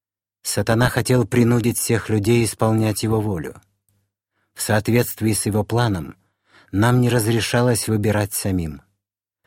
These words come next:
Он хотел забрать ту свободу выбора, которой нас наделил Отец. Сатана хотел, чтобы все почести за наше спасение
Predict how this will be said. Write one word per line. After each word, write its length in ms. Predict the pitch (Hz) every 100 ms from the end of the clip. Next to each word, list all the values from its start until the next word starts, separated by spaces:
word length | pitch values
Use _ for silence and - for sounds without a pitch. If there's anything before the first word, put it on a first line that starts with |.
| _ _ _ _
Он 200 | 107 120
хотел 520 | 107 113 110 - 120
забрать 520 | 107 113 104 113 113 -
ту 160 | 113
свободу 540 | - 104 107 113 101 95
выбора, 540 | 113 110 95 82 - _ _ _ _ _
которой 520 | - 110 - 123 120
нас 300 | 113 113 -
наделил 500 | 113 104 107 110 110 -
Отец. 640 | 101 - 95 82 - - - _ _ _ _ _ _ _ -
Сатана 500 | - 110 117 110 113
хотел, 380 | - 104 120 110
чтобы 340 | - 107 107
все 280 | - - 113
почести 600 | - 120 - 104 - 107
за 140 | 98
наше 280 | 107 107 101
спасение 760 | - - 107 117 117 113 110